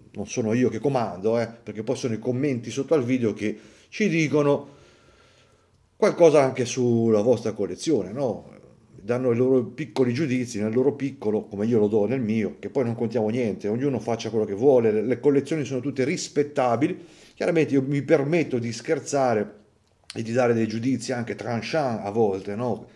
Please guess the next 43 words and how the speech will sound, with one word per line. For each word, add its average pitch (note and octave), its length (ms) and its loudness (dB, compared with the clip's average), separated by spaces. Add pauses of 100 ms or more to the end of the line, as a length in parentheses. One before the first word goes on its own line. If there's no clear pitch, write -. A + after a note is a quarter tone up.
(120)
Ma A2 140 -10
che A#2+ 120 -4
ce G2 140 -8
frega, G#2+ 420 2
cioè A#2 160 -6
diciamo A2 440 -4 (300)
pane, C3+ 300 -2
pane, C3 180 -2
al G#2 120 -2
vino, A2 180 -4
al F2 60 -6
vino, A2 280 -2
come C#3 240 0
uno C3+ 160 0
la F#2 80 -2
pensa, A2 420 -6
poi B2 160 -2
non G#2 100 -4
vuol G2 120 -2
dire G2+ 160 -4
niente, A2 380 -2 (240)
non G#3+ 120 0
dovete D3+ 320 8
offendervi, F#2+ 540 -4
dai. B2 200 0 (720)
Anche E3+ 240 0
oggi D#3+ 160 6
un C#3+ 180 0
quattro F3+ 380 4
video, D3+ 360 0
ne C#3 100 0
metto E3+ 280 0
quattro D3 340 2
così B2+ 240 0
per A2+ 100 -4
fare A#2+ 200 -2
un A#2 60 -4
po' A#2+ 100 -4
una A#2+ 140 -2
media A#2 360 2
di A2 140 -2
tempo, A2+ 560 -2
mm, C#3+ 180 -6